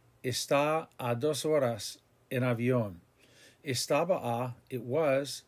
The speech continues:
it was an hour away. Estaba a una hora. It was ten miles away. Estaba a diez millas.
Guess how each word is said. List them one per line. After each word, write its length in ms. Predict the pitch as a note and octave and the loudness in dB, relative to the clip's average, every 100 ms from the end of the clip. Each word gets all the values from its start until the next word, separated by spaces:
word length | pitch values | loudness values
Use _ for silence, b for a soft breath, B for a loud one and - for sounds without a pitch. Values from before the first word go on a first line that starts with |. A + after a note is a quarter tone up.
| _ _ _ _ | _ _ _ _
it 120 | C#3+ | -6
was 200 | C#3 C#3+ | 0 0
an 120 | C#3+ C#3+ | 2 2
hour 260 | D3 D3+ | 2 2
away. 340 | C#3 C#3+ D3+ B2 | 2 2 2 2
Estaba 600 | G#2+ - C#3 C#3+ C3 A#2+ | 0 2 2 4 2 2
a 40 | |
una 280 | C3 C#3 C3 | 0 0 0
hora. 420 | B2+ C#3+ A#2 G2+ - b b b b - | 2 2 0 -2 -12 b b b b -6
It 60 | |
was 160 | C3+ C3 | -4 -2
ten 220 | - D#3+ | -2 -2
miles 360 | D3+ D3+ D3+ C3+ | 0 -2 -2 -4
away. 320 | B2+ D3+ C#3 | 0 2 2
Estaba 500 | A#2 - C#3 C#3+ C#3 | 0 -2 0 2 0
a 20 | |
diez 300 | A#2 B2+ C3 | -2 -2 -4
millas. 540 | D3 C#3+ A#2 A2 - | -2 0 0 -2 -6